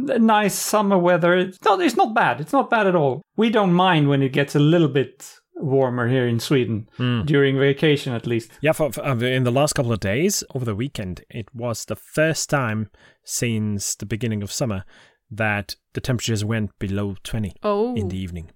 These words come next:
Speaker 1: Ooh.
Speaker 3: <laughs>
Speaker 2: But it was so refreshing.
Speaker 3: Mm-hmm.
Speaker 2: I loved every single moment of it.
Speaker 1: <laughs>
Speaker 2: But you know where I wouldn't be at the moment? Sicily.
Speaker 3: Oh, yeah, or Greece, or Turkey.
Speaker 2: I wouldn't want
Speaker 3: Yeah.
Speaker 2: to be there. Or Greece, yeah, yeah, yeah.
Speaker 1: Hmm.
Speaker 2: Or Turkey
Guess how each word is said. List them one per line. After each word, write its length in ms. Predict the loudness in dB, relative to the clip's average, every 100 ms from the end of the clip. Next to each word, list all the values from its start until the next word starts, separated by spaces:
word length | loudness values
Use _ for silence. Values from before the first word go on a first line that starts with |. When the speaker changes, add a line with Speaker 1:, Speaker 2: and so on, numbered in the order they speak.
| -4
Speaker 1:
Ooh. 760 | -2 0 -2 -4 -6 -6 -8 -10
Speaker 3:
<laughs> 80 |
Speaker 2:
But 160 | -6 -4
it 120 | -4
was 120 | -6
so 520 | -8 -6 -6 -4 -4 -4
refreshing. 640 | -6 -8 -12 -6 -4 -2
Speaker 3:
Mm-hmm. 300 | -2 -4 -4
Speaker 2:
I 80 | -6
loved 480 | -6 -6 -6 -10 -10
every 500 | -6 -4 -4 -4 -6
single 480 | -8 -8 -6 -4 -4
moment 360 | -4 -6 -8
of 80 | -10
it. 800 | -12 -4 -2 0 0 0 -2 0
Speaker 1:
<laughs> 0 |
Speaker 2:
But 420 | 2 4 4 2
you 80 | 2
know 120 | 4 4
where 180 | 4
I 100 | 2
wouldn't 300 | 2 0 2
be 180 | 2 0 -4 _ _ -6
at 80 | 0
the 60 |
moment? 420 | 2 2 0 -4 -18 _ _ _
Sicily. 500 | -10 -6 -4 -4 -8 _
Speaker 3:
Oh, 100 | -6
yeah, 180 | 0 0 -2 -4
or 100 | -2
Greece, 400 | 0 -2 -2 -6 -6
or 340 | -6 -4 -8 -12 -8
Turkey. 560 | 0 0 0 -4 -4 -8 -4
Speaker 2:
I 180 | 0
wouldn't 380 | 0 0 0 0
want 140 | 0 -2
Speaker 3:
Yeah. 40 |
Speaker 2:
to 80 | -4
be 140 | -6
there. 200 | -2 -2
Or 140 | 0 0
Greece, 380 | 2 0 0 0
yeah, 280 | 2 2 2
yeah, 200 | 2 0
yeah. 180 | -2 -4
Speaker 1:
Hmm. 160 | -2
Speaker 2:
Or 140 | 0 0
Turkey 340 | 2 0 0